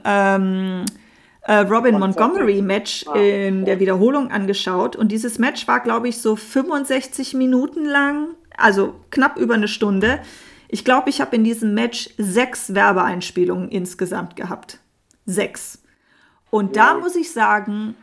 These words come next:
Speaker 1: wozu bezahle ich für ein Abo, wenn ich dann wirklich mit Werbung bombardiert werde? Ich verstehe, dass sich so zwanzig Euro, ähm, f-, als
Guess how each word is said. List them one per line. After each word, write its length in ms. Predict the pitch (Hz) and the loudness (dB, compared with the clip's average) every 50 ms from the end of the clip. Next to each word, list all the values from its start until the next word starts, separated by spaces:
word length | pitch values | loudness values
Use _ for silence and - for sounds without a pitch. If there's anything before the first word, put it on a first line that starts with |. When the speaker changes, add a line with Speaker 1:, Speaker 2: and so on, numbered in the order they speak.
| _ _ _ - | _ _ _ -6
Speaker 1:
wozu 600 | 190 180 175 214 247 320 381 381 - - 339 - | -6 -4 -2 0 0 0 0 -2 -2 -4 -2 0
bezahle 720 | 240 220 226 - - - 254 240 262 285 311 311 262 220 | 0 -2 -2 -4 -2 2 4 4 6 6 4 4 4 0
ich 320 | - - 196 185 - - | 0 -2 -6 -6 -8 -8
für 100 | - - | -8 -6
ein 320 | - - 190 185 180 - | -4 -4 -4 -4 -2 0
Abo, 560 | - 214 202 - 190 185 196 262 370 494 - - _ _ _ _ _ _ _ _ _ _ _ _ _ _ _ _ _ _ _ - 202 | 0 0 0 2 2 4 4 4 2 -2 -6 -12 _ _ _ _ _ _ _ _ _ _ _ _ _ _ _ _ _ _ _ -4 0
wenn 200 | 196 233 233 220 | 0 0 0 0
ich 260 | - 226 - - - | -2 -4 -6 -4 0
dann 380 | 233 226 240 269 302 311 320 - - | 2 2 2 2 0 -2 -6 -8 -8
wirklich 400 | - 190 220 240 - 262 226 - | -4 -2 -2 -2 -2 -4 -6 -4
mit 220 | 208 202 175 165 175 | -4 -4 -4 -2 0
Werbung 500 | 202 220 240 269 247 262 247 247 233 190 | 2 2 2 2 0 0 0 0 0 0
bombardiert 760 | 202 202 208 214 196 208 202 185 - - 190 196 196 196 | 0 0 0 -2 -2 -2 -4 -4 -2 0 0 0 0 -2
werde? 220 | - 180 180 - - | -4 -6 -4 -4 -6
Ich 160 | - - - | -8 -8 -8
verstehe, 640 | - 208 214 - - - - 277 277 302 320 349 381 381 403 403 - - _ _ _ _ - | -8 -8 -8 -8 -10 -8 -6 -4 -2 0 0 0 -2 -2 -4 -6 -10 -20 _ _ _ _ -6
dass 220 | - 233 233 233 | -6 -6 -4 -4
sich 180 | - 233 214 - | -4 -6 -4 -4
so 140 | 208 202 202 | -4 -4 -4
zwanzig 580 | - - 254 262 311 320 - - 294 - - | -4 -6 -4 -4 -4 -4 -4 -6 -6 -6 -4
Euro, 840 | - 202 220 240 247 240 247 247 247 247 254 247 254 - - - _ | -4 -2 -2 -2 0 0 0 2 2 2 0 -2 -4 -6 -8 -10 _
ähm, 440 | - 208 208 214 214 208 202 202 208 | -6 -4 -2 -2 -2 -4 -4 -6 -8
f-, 360 | 226 - - - - - - - _ | -10 -14 -16 -20 -20 -20 -20 -12 _
als 380 | - 202 196 190 196 - - | -4 -2 -2 -4 -6 -8 -16